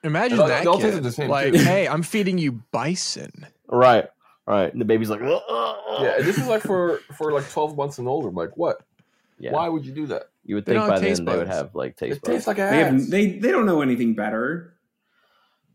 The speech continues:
Speaker 3: Ah.
Speaker 1: When do
Speaker 4: Yeah,
Speaker 1: taste
Speaker 4: no.
Speaker 1: buds develop in kids? When
Speaker 2: Yeah.
Speaker 1: do you get
Speaker 4: I'm sure they,
Speaker 1: taste
Speaker 4: I'm,
Speaker 1: buds?
Speaker 4: I'm sure they all have them. I just
Speaker 1: The
Speaker 4: you've never
Speaker 1: average
Speaker 4: tasted anything
Speaker 1: person
Speaker 4: else.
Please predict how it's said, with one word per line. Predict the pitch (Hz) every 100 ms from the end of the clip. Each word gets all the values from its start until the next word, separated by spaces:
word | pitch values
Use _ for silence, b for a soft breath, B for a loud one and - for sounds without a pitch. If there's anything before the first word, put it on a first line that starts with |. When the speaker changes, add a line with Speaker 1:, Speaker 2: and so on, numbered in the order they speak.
| _
Speaker 3:
Ah. | 110 110 139
Speaker 1:
When | 214
do |
Speaker 4:
Yeah, | 247
Speaker 1:
taste | - - -
Speaker 4:
no. | -
Speaker 1:
buds | 175 156
develop | 147 143 123 139 143 104
in | 107
kids? | 98 123 135 76 60 - _ _ _ _ _ _ _ _ _ - -
When | 143 160 185 180
Speaker 2:
Yeah. |
Speaker 1:
do | 151
you | 147 139 127 120 110
get | 120 127
Speaker 4:
I'm |
sure | 131 - 180
they, | 190
Speaker 1:
taste | 143 -
Speaker 4:
I'm, | 131 123
Speaker 1:
buds? | 110 98 95 98
Speaker 4:
I'm | 151
sure | 147 185 196
they | 175
all | 127 127 123
have | 123 127 120 -
them. | - - 135 - _ -
I | 131
just | 135 -
Speaker 1:
The | 156
Speaker 4:
you've |
never | 170 160
Speaker 1:
average | 147
Speaker 4:
tasted | 156 147 160
anything | 139 185 185
Speaker 1:
person |
Speaker 4:
else. | - 180 170 - -